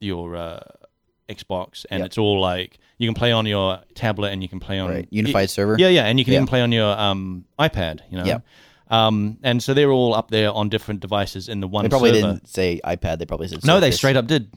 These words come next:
Speaker 2: What?
Speaker 1: Yeah. Um, e-, she, the woman that had the iPad was even like, "Yeah, a thing running on an iPad, isn't that crazy?"
Speaker 2: <laughs>
Speaker 1: Yeah, and we're like,
Speaker 2: That's
Speaker 1: "Oh."
Speaker 2: cool. Fair
Speaker 1: Um,
Speaker 2: enough.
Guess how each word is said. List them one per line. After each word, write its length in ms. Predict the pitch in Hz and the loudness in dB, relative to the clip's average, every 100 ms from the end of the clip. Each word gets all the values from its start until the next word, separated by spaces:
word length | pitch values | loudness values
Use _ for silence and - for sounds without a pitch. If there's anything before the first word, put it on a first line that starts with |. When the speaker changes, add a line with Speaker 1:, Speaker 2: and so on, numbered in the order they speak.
| - | -8
Speaker 2:
What? 360 | 180 240 247 - - | 2 4 4 2 0
Speaker 1:
Yeah. 220 | 160 113 - _ _ _ _ | 2 0 -6 _ _ _ _
Um, 280 | 135 143 139 156 | 2 4 2 2
e-, 220 | 165 - - | 0 0 -10
she, 320 | - 147 139 | -2 -2 -2
the 180 | 131 127 | -6 -2
woman 280 | 123 143 131 | 2 4 4
that 160 | 117 | 2
had 160 | 117 123 | 0 0
the 80 | 120 | 0
iPad 360 | 110 117 107 | 0 0 -2
was 160 | 101 113 | 0 0
even 180 | 117 110 | 0 2
like, 320 | 107 101 98 _ _ - | 2 0 -4 _ _ 0
"Yeah, 280 | 160 120 95 _ _ _ _ | 2 2 0 _ _ _ _
a 220 | - 117 110 117 - - | -2 0 0 -8 -18 -2
thing 260 | 139 135 | 0 2
running 260 | 123 131 127 | 2 2 2
on 320 | 123 123 123 | 4 4 2
an 180 | 120 151 | 2 2
iPad, 180 | 131 107 | 0 0
isn't 180 | 123 123 | 2 2
that 160 | 123 | 0
crazy?" 520 | - 160 123 95 92 98 | 0 0 0 -2 -4 0
Speaker 2:
<laughs> 40 | |
Speaker 1:
Yeah, 1080 | 170 151 165 151 160 147 170 147 156 107 101 | 2 4 2 2 0 2 0 2 2 2 -2
and 140 | 123 120 | 0 2
we're 100 | 120 | 2
like, 160 | 120 | 2
Speaker 2:
That's 120 | 127 - | 0 0
Speaker 1:
"Oh." 360 | 339 311 190 | 4 4 4
Speaker 2:
cool. 220 | 160 254 262 | 2 0 -2
Fair 500 | - - - - 127 | -8 -18 -16 0 4
Speaker 1:
Um, 240 | 131 123 | 6 4
Speaker 2:
enough. 220 | 120 - | 2 -4